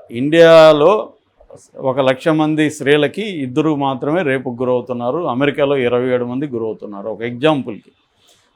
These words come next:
So ఇండియా ఏదో దారుణమైన కంట్రీ ఏం కాదు, ఆ, ఈమె చెప్పిన దుష్కర్మ కంట్రీ కాదు, స్టూపిడ్ కంట్రీ కాదు. అభిప్రాయాలు నీకు ఒక భిన్న, నీకు నచ్చని అభిప్రాయం చెప్పగానే "స్టూపిడ్ కంట్రీ, నేను వెళ్ళిపోతా" అంటే వెళ్ళిపో, ఎవరు వద్దన్నారు?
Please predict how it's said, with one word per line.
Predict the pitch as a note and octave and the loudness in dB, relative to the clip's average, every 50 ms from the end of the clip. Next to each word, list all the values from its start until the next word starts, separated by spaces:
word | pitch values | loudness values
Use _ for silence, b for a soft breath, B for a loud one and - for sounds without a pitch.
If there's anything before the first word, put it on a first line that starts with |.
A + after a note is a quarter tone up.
| _ - - | _ -2 0
So | D#3 D#3+ D#3+ C#3+ | 2 2 2 0
ఇండియా | B2+ A#2+ A#2+ C3+ D3+ E3+ E3+ E3+ E3+ E3 D#3+ D3+ D3 | -2 -4 -6 -2 -2 2 2 4 6 6 6 6 4
ఏదో | C#3+ C#3 C#3 D3 C#3+ | 2 0 0 0 -2
దారుణమైన | A#2+ G2 A2 A2+ B2 C3+ C#3 D3+ D3+ D3+ D3+ D3 D3 | -2 -2 0 2 4 4 4 2 0 0 0 -2 -2
కంట్రీ | C3 - C#3 C3+ B2+ B2+ C3+ C3+ | 0 0 0 -2 0 -2 -4 -2
ఏం | C3 C3 B2+ | -2 -2 -2
కాదు, | A#2+ C3 B2 B2 B2 D3 E3 F3+ - _ _ _ _ _ _ _ _ _ - | 0 0 0 0 0 -4 -8 -8 -10 _ _ _ _ _ _ _ _ _ -6
ఆ, | B2 A#2 A#2 A2+ | -4 -2 -2 -2
ఈమె | A2+ A#2+ B2 B2+ B2+ C3 | -2 -2 -4 -4 -4 -4
చెప్పిన | B2 C3 B2+ B2 D3 C#3 C#3 C3+ | -2 -4 -4 -4 -4 -4 -4 -4
దుష్కర్మ | A2 G2 B2+ B2 - - D3+ D3 D3 D3+ D3 | -6 -6 -8 -8 -6 0 0 0 2 2 -2
కంట్రీ | C3+ A#2+ C#3 B2+ A#2+ C3+ C3+ B2 | -2 -4 -4 -4 -4 -4 -6 -4
కాదు, | B2+ B2+ B2+ B2+ D#3 F3+ G#3 - - - _ | -4 -4 -4 -4 -6 -8 -8 -10 -16 -20 _
స్టూపిడ్ | - - B2 C3 D3+ C#3 C3 | -8 -8 -6 -4 -4 -6 -4
కంట్రీ | C3 B2 A#2+ G#2+ C#3+ C#3 | -4 -6 -6 -6 -10 -8
కాదు. | A#2 A2 A2 G#2+ F#2+ G2 - _ _ _ _ _ _ _ _ _ _ _ _ _ _ _ _ - - - | -6 -6 -6 -6 -6 -10 -18 _ _ _ _ _ _ _ _ _ _ _ _ _ _ _ _ -20 -18 -12
అభిప్రాయాలు | G#2+ A2 C3 D#3 G3+ F#3 F#3+ G3 G3 F#3 E3+ | -12 -12 -10 -4 4 6 6 6 6 2 -2
నీకు | D#3 C#3 C#3 D3 D3 D3 C#3+ | -2 0 0 0 0 0 -2
ఒక | C3 B2 C3 C#3 | -4 0 0 0
భిన్న, | A#2+ A2 A#2+ A#2+ B2 D3 E3 F3 F#3 | 0 2 -2 0 2 4 4 4 4
నీకు | F3 D3+ C#3+ D3 C3+ C#3+ | 4 2 -2 -2 -2 -2
నచ్చని | C3 B2 A#2+ - - F3+ F3 | -4 -4 -4 -2 -2 0 2
అభిప్రాయం | F3+ F3+ F3 F3 E3+ F3 F3 E3+ | 2 0 2 4 4 4 4 2
చెప్పగానే | E3 E3 D3+ - - E3 D#3 E3+ E3+ E3+ E3+ E3+ E3+ E3 D#3+ D#3+ D3+ C#3+ | 2 0 0 0 2 2 2 4 4 4 2 0 0 0 0 -2 -2 -4
"స్టూపిడ్ | - - D3 C3 D3 D3 C3+ | -6 -8 -8 -6 -6 -6 -4
కంట్రీ, | D3+ D3 D3 D#3 D3+ | -4 -4 -4 -2 -4
నేను | C#3+ C#3+ C#3+ C3 | -4 -4 -4 -4
వెళ్ళిపోతా" | C3+ C3 C3 C3 C3+ C#3+ C3+ C#3 C#3+ | -4 -4 -4 -4 -4 -6 -4 -4 -4
అంటే | C#3 C3+ C#3 | -6 -4 -6
వెళ్ళిపో, | B2+ A#2+ C3 C3+ C3 C#3 C3+ C3 B2+ B2+ | -6 -6 -6 -6 -4 -4 -4 -4 -4 -4
ఎవరు | A#2+ A#2+ B2+ C3 C#3 | -4 -2 -2 -2 -2
వద్దన్నారు? | C#3 B2+ B2+ C3 B2+ B2+ A#2+ A#2+ B2+ B2 | -4 -4 -6 -10 -8 -8 -10 -12 -14 -16